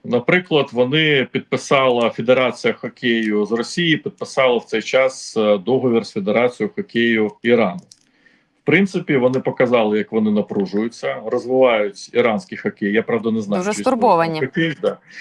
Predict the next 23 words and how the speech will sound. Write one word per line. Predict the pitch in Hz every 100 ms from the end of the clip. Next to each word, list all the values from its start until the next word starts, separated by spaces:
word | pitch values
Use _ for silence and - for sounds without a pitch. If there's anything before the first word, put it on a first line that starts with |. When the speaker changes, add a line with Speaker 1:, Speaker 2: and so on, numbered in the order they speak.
| - _
Speaker 1:
Да, | 113 113 113 107 101
от, | 107 110 110
і | 131
так, | 147 151 151
а |
так, | 151 226 202
звичайно, | 202 220 202
що | 180 185
вони | 175 165
там | 170 156
вже | 156
не | 147
потрібно. | 147 151 160 135
Вони | 127 151
якраз | 165 - 156 156
можу-, | 156 147 120
хочуть | 156 - -
показати, | - 143 151 151 113
що | -
вони | 110 110 104
там | 104 95
щось | 104 -
вирішують. | 107 98 87 98